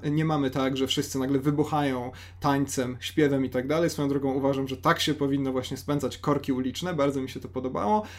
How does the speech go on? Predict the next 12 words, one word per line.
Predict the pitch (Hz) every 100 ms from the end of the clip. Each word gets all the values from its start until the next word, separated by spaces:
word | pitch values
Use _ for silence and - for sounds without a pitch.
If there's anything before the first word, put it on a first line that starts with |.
| - -
Znowu | 147 185 233 175
znajdujemy | 160 147 147 139
się | 139
w | 131
korku | 151 135 139
gdzieś | 135 131
tam, | 135 120
choć | 127
bliżej | 127 151 135 -
centrum | 151 139 123
Los | 123 185
Angeles, | 202 190 180